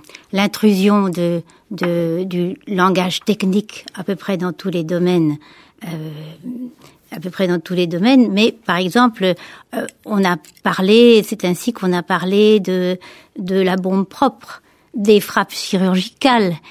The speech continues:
Et puis maintenant, euh, on parle de, de la croissance zéro, ou même on a, on a entendu ces derniers temps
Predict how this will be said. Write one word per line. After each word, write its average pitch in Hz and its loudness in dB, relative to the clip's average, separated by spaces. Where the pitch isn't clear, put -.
Et 226 0
puis 220 2
maintenant, 196 2
euh, 170 -4
on 190 -6
parle 180 -2
de, 170 0
de 175 -6
la 175 -2
croissance 180 -2
zéro, 226 4
ou 190 -4
même 196 0
on 185 -4
a, 151 -4
on 190 -2
a 185 0
entendu 190 -4
ces 196 -4
derniers 180 -4
temps 208 -2